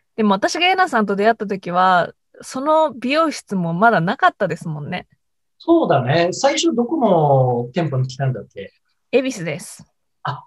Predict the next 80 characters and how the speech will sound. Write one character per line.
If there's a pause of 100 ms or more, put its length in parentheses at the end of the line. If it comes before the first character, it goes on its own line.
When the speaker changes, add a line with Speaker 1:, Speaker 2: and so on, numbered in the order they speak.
Speaker 2:
恵
比
寿
な
ん
だ。 (260)
Speaker 1:
そ
う
そ
う。 (1400)
は
い。
な
の
で、
ま
あ、 (140)
あ
の、 (100)
だ
い
ぶ
長
い
付
き
合
い
で
は
あ
る (100)
ん
で
す
け
ど。 (400)
<laughs>
ヤ
ナ
さ
ん、
ま
あ、
だ
か
ら、 (480)
美
容
師
を
最
初
さ
れ
て
た
と
思
う
ん
で
す
け
ど、 (380)
な
ん
で
美
容
の
道
に
進
ん
だ
ん
で
す
か？